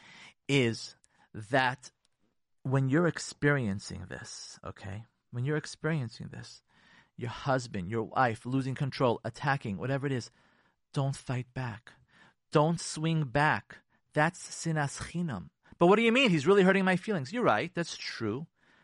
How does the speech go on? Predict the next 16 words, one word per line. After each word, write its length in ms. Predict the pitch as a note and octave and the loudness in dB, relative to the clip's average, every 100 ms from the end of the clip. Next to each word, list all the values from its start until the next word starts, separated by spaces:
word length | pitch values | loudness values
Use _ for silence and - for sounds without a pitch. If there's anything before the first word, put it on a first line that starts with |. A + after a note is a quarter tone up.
| _ - | _ -4
That's 240 | C#3+ - | -4 -4
true. 320 | - - A#2 | -10 -8 -6
But 160 | A2+ B2+ | -6 -4
we're 160 | C#3 | -2
not 260 | D#3+ E3 D#3+ | 0 2 2
his 180 | D#3 C3+ | 0 -2
judge. 540 | - D#3 B2+ G2+ - _ - | -2 0 0 -2 -14 _ -16
This 120 | - D3+ | -10 -6
is 100 | D#3+ | -2
an 100 | E3 | 0
assignment 420 | D#3 E3+ E3 D#3+ | 0 0 2 2
that 80 | D#3 | 2
Hashem 440 | D3+ - F#3 G#3+ | 2 2 4 4
is 160 | A3+ B2+ | 2 0
giving 280 | A#2 F2+ | -6 -6
you, 200 | F2+ D#2+ | -10 -12